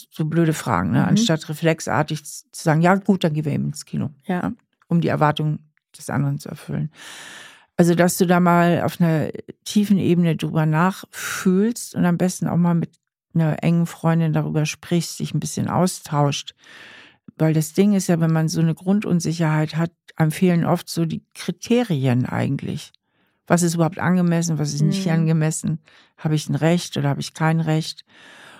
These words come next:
Speaker 2: Das finde ich auch oft schwierig. Also
Speaker 1: Ja.
Speaker 2: konkret auch zum Beispiel bei diesem,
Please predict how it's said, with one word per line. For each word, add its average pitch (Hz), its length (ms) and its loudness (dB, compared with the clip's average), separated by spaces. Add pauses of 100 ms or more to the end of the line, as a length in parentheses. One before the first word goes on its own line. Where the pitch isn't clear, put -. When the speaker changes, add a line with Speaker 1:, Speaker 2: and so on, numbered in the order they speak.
Speaker 2:
Das 190 220 -6
finde 226 160 0
ich 190 100 -2
auch 180 100 -2
oft 202 300 -4
schwierig. 190 680 -2
Also 190 220 -4
Speaker 1:
Ja. 160 220 4 (720)
Speaker 2:
konkret 220 400 0
auch 196 140 -2
zum - 160 -2
Beispiel 196 240 -2
bei 185 260 0
diesem, 180 440 -2